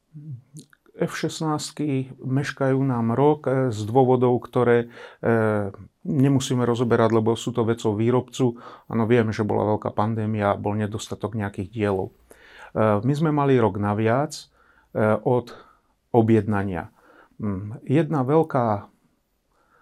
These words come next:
s-, smola bola, alebo smola. Vlastne stala sa udalosť, že od objednania do dnešného dňa sa nám vymenila vláda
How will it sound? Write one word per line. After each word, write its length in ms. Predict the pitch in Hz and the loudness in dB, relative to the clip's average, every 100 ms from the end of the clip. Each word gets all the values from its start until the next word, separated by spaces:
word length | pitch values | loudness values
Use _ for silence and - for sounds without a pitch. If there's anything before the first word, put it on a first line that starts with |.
| _ - | _ -18
s-, 160 | - | -16
smola 480 | - - 127 165 160 | -8 -2 0 2 2
bola, 320 | 127 127 135 | 0 0 2
alebo 320 | - 123 110 | 2 0 -2
smola. 640 | 104 - 120 104 - - 71 - - - 78 - 165 - 165 143 - | -6 -8 -4 -4 -6 -10 -14 -16 -18 -20 -20 -18 -20 -16 -10 -10 -8
Vlastne 480 | 180 131 143 143 139 | -6 0 0 0 -2
stala 240 | - 175 | 2 2
sa 160 | 165 135 | 4 2
udalosť, 380 | 139 151 147 120 | 2 2 2 2
že 160 | 131 123 117 - | 0 -2 -2 0
od 240 | 127 120 | 0 2
objednania 880 | 143 156 165 151 156 156 147 135 113 | 2 4 2 0 0 0 0 0 0
do 320 | - 120 117 | -2 0 0
dnešného 400 | 120 143 - 131 | 0 -2 -2 0
dňa 160 | 107 120 | 2 0
sa 160 | 120 135 | 0 -2
nám 160 | 117 | 0
vymenila 400 | 120 123 123 113 | 0 -2 0 0
vláda 640 | 95 98 101 107 127 185 | 2 4 4 4 0 0